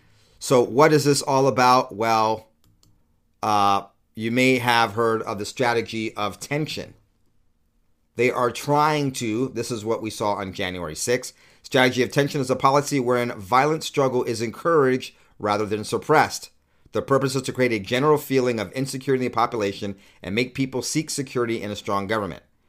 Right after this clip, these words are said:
This is supposed to pave the way for a more authoritarian and evil, even neo-fascist government. We saw that in January sixth, right? The actual provocateurs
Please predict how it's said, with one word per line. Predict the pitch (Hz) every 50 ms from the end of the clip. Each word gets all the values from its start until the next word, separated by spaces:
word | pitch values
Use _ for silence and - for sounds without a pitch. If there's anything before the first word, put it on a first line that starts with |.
| _ _ _ _ _ _ _ _ _
This | 107 101 -
is | 110 98
supposed | 110 98 - 127 127 127 -
to | 120
pave | 104 - 120 120 113
the | 113 113
way | 101 110 117 117
for | 113 - 110 101
a | 95
more | 98 107 107 107 107 -
authoritarian | 101 98 - - 127 123 131 127 - - 117 110 107 104 101 101
and | - - 104 98
evil, | - 113 117 104 101 101 95 90 - _ _ _
even | - 135 139 127 127 127 123 127 - _ _ _
neo-fascist | - 123 131 127 123 123 - 113 101 98 98 - - 101 98 - _ -
government. | 98 98 90 85 73 55 - - _ _ _ _ _ _ _ _ _
We | - 160
saw | 156 - 160 147
that | 135 143 123 120
in | 123 110
January | 120 117 113 113 107 104 98 98
sixth, | - - 101 80 - -
right? | - 92 95 104 104 - - _ _ _ _ _
The | - 110 110 107 -
actual | 113 117 120 - 131 -
provocateurs | - 123 101 101 101 104 - - 107 - - - 135 117 107 98 101 110 117 113